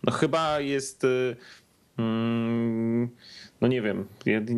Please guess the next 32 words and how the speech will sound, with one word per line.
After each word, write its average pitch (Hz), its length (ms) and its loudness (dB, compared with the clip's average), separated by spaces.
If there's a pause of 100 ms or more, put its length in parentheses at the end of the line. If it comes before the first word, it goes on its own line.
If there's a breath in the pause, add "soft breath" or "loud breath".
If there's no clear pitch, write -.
(320)
nie, 123 100 2
nie 127 140 0
wiem, 131 200 -2
jakie 127 200 -2
są 127 120 -2
statystyki, 127 600 -2
ale 107 200 0
no, 113 300 -2
jest 117 160 -2
na 120 80 0
pewno 131 260 0
dużo 113 260 0
gorzej 117 280 0
niż 117 200 -4
Nokia, 104 320 -2
tak, - 300 -4 (280)
w - 80 -16
tej 87 140 2
sytuacji. - 600 -4 (760 loud breath)
W - 40 2
dużo 160 220 2
gorszej 151 280 -2
syku-, 127 340 -2
sytuacji 131 480 -2
niż 117 160 -4
Nokia 107 200 -6
jest, - 180 -8
o, - 60 -6
może - 220 -4
w - 40 -14
ten - 120 -2
sposób. - 300 -6